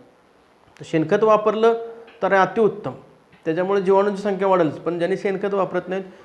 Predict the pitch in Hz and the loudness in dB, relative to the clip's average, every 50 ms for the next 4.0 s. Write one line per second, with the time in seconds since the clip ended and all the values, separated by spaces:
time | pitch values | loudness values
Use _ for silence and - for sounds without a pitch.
0 | - _ - 165 180 180 165 185 185 180 170 190 185 160 170 180 185 165 175 165 | -18 _ -4 0 0 0 0 0 -2 -2 -4 -4 -4 -4 -2 -4 -4 -2 0 0
1 | 156 151 147 156 175 175 - - - - - _ _ _ 160 156 165 175 180 175 | 0 0 0 -2 -4 -6 -10 -16 -20 -20 -20 _ _ _ -4 -2 0 -2 -2 -2
2 | 175 196 202 208 202 185 180 190 190 190 196 202 208 208 208 - - - - - | 0 0 0 0 0 -2 -2 -2 -2 0 0 0 0 -2 -6 -10 -16 -20 -20 -20
3 | _ _ 135 160 170 165 170 214 220 226 220 220 - 202 202 220 214 220 208 - | _ _ 2 2 2 4 2 0 -2 -2 -2 -2 -4 -2 0 0 0 0 -2 -4